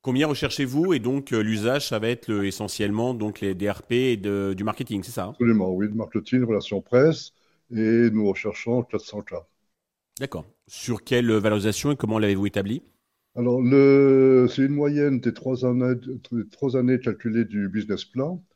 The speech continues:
Speaker 2: qui affiche, euh, une progression très, très, très forte pour, euh, un chiffre d'affaires total de trois millions, de, de, de, de six millions au bout de, de trois ans.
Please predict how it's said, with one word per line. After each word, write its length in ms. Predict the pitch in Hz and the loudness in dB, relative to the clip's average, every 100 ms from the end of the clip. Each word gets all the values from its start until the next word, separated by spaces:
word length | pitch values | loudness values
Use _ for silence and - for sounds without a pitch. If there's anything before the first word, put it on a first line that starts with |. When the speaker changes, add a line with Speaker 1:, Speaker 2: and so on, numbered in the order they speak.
| _ _ _ | _ _ _
Speaker 2:
qui 140 | 110 | -4
affiche, 560 | 104 - 123 123 - 113 | -4 -4 -4 -4 -4 -4
euh, 800 | 107 104 101 101 98 101 98 98 | -2 -2 -2 -2 -2 -2 -2 -2
une 760 | 98 95 98 95 92 92 98 95 | -2 -4 -4 -4 -6 -6 -6 -8
progression 880 | - 110 110 104 - 117 110 107 95 | -6 -6 -6 -6 -4 -2 0 -2 -2
très, 560 | - - 110 104 101 | -6 -6 -4 0 0
très, 200 | 98 - | -2 -6
très 180 | 113 110 | -8 -8
forte 500 | - - 147 160 - 156 _ _ _ _ _ | -8 -4 -4 -6 -10 -14 _ _ _ _ _
pour, 460 | 117 120 127 110 | -2 0 0 0
euh, 340 | 107 107 107 101 | 0 2 0 -2
un 40 | |
chiffre 240 | 98 117 104 | -2 -4 -6
d'affaires 340 | 101 - 107 | -6 -6 -8
total 400 | - 110 123 123 | -6 -6 -4 -4
de 80 | 104 | -4
trois 220 | - 110 | -8 -6
millions, 420 | 104 107 107 117 107 | -4 -4 -2 -4 -4
de, 360 | 113 107 110 104 - 117 113 _ - | -4 -4 -6 -10 -14 -20 -20 _ -14
de, 200 | 110 107 | -8 -6
de, 320 | 101 113 110 | 0 0 0
de 160 | 101 107 | -2 -4
six 180 | - 139 | -4 -2
millions 400 | 139 131 127 107 | -2 0 0 0
au 180 | 107 | -2
bout 160 | 101 110 | -4 -6
de, 480 | 107 104 101 101 95 | -4 -2 -2 -2 -4
de 80 | 101 | -8
trois 300 | - 104 101 | -6 -6 -4
ans. 220 | 147 180 | -6 -8